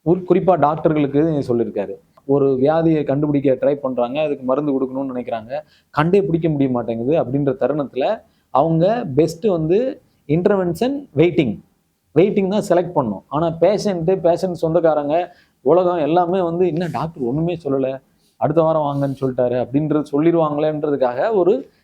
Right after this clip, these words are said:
ட்ரீட்மெண்ட், இதை ஸ்டார்ட் பண்ணிடுறாங்க. ஆக்ஷன் பயாஸ் அப்படின்றது நம்ம குழந்தை பருவத்திலிருந்து எப்படியெல்லாம் நம்ம வந்து சிந்திக்க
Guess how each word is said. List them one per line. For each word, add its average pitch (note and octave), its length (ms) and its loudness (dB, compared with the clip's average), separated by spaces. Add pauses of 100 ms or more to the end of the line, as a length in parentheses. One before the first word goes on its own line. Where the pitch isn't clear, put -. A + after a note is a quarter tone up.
(540)
ட்ரீட்மெண்ட், E3+ 680 2
இதை D#3 180 2
ஸ்டார்ட் E3 360 0
பண்ணிடுறாங்க. A2+ 560 -2 (460)
ஆக்ஷன் F#3 380 0
பயாஸ் C3+ 500 0
அப்படின்றது A2 760 -2 (640)
நம்ம C3+ 420 0 (380)
குழந்தை F3 360 2
பருவத்திலிருந்து D#3 720 2
எப்படியெல்லாம் E3 840 2
நம்ம C#3+ 300 -2
வந்து C#3+ 540 0
சிந்திக்க C#3 800 0